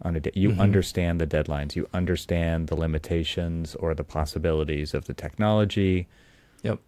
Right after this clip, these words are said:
Speaker 1: Probably even more so than they do, right? Because you, you've taken the time to dedicate a huge chunk of your life to becoming, to, to really be having an expertise in these different platforms.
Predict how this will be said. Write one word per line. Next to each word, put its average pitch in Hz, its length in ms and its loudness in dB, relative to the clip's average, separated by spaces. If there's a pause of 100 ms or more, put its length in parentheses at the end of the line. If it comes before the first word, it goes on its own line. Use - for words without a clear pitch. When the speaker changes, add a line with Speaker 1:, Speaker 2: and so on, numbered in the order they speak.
(460)
Speaker 1:
Probably 131 420 10
even 95 240 8
more 85 200 4
so 87 220 6
than 82 200 4
they 110 160 6
do, 87 220 6
right? 85 200 2
Because 87 340 -2
you, 85 240 2
you've 90 300 -4
taken 90 320 2
the 80 80 0
time 85 380 0
to 80 580 0
dedicate 82 560 2 (240)
a 92 40 -2
huge 113 500 2
chunk 95 200 2
of 80 80 -2
your 82 120 4
life 85 300 4
to 85 80 -4
becoming, 78 540 -2 (340)
to, - 260 2
to 104 100 4
really 104 320 6
be 87 140 4
having 90 420 4
an 82 80 0
expertise - 920 -4
in 107 200 0
these 104 240 2
different 104 480 2 (400)
platforms. 113 640 2